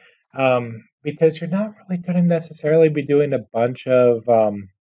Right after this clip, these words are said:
round trips. You'll probably be doing a bunch of one ways. So, um,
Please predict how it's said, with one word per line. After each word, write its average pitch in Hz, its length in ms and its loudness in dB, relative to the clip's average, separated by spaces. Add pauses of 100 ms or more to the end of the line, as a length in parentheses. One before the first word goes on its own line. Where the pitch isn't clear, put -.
round 131 260 2
trips. - 380 -8
You'll 120 140 -6
probably 202 260 2
be 143 140 -4
doing 135 180 0
a 117 160 -4
bunch 143 180 -4
of 131 100 -6
one 113 340 0
ways. 101 440 -18 (720)
So, 135 540 4 (540)
um, 120 460 0